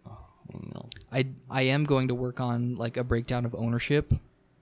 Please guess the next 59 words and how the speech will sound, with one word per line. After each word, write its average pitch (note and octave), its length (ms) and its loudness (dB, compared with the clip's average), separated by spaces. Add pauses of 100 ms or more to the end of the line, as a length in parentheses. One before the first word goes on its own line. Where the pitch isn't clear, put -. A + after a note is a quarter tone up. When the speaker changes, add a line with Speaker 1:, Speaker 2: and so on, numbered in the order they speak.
(340)
Speaker 2:
over B2 200 0
the A#2+ 60 -4
course A#2+ 260 -2
of A#2+ 140 -6
an A#2 120 -4
E B2 100 -2
V's A#2+ 280 -4
life, A#2+ 480 -4
of, A#2+ 60 4
like, A2+ 100 6
Speaker 1:
Mm-hmm. G#2 220 4
Speaker 2:
what A#2+ 120 0
it - 80 -6
costs - 440 -4 (380)
gas A#2 280 -2
versus B2 280 -4
E A#2+ 140 -2
V. A#2+ 240 -2
So B2 140 -6
I'm A#2+ 60 -4
still B2+ 180 -2
working A#2+ 280 -4
on A#2 120 -4
that, A#2 240 -4
but, A2+ 180 -2 (720)
um, A#2 480 0
I C#3+ 60 2
don't G3 100 8
know. E3+ 140 8
I, A#2+ 60 6
I C#3 260 0
thought F3 80 4
it - 20 10
was D#3+ 140 6
a C#3+ 40 2
really D3 220 6
cool, C3 580 6 (640)
um, B2 540 2
just B2 180 -2
dive A#2+ 300 4
in. A#2+ 180 2
Yes, A#2+ 240 0
I B2+ 40 0
did A#2+ 160 -2
some B2+ 120 2
of A#2+ 60 2
the A#2+ 60 0
math, A#2 300 0
and C3 40 -2
I'm B2 80 0
gonna A#2 180 -2
redo A2 320 -2
it A2+ 80 -4
'cause B2+ 280 -10 (280)
I A#2+ 80 -6
just, - 300 -10
I, A#2 140 -4 (420)
I'm A#2 120 -4
bugged, A#2+ 280 -4